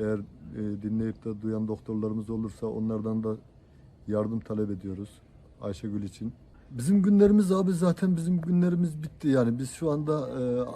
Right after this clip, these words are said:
sadece ayakta durmak için işte Ayşegül iyileşsin, e, ümitle her gün gidiyorum, bakıyorum işte. Yirmi bir gün geçti olaydan, olayın üzerinden. Yirmi bir gündür biz, e, işi gücü terk etmişiz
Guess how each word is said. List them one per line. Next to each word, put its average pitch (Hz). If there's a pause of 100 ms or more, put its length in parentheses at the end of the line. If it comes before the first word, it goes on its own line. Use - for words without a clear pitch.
(160)
sadece 147
ayakta 135
durmak 143
için 127
işte 131
Ayşegül 127 (140)
iyileşsin, 127 (800)
e, 113
ümitle 123
her 131
gün 127
gidiyorum, 117
bakıyorum 110
işte. 98
Yirmi 117
bir 120
gün 120
geçti 107
olaydan, 101 (160)
olayın 101
üzerinden. 98 (800)
Yirmi 127
bir 139
gündür 131
biz, 135
e, 117 (2000)
işi 123
gücü 123
terk 120
etmişiz 113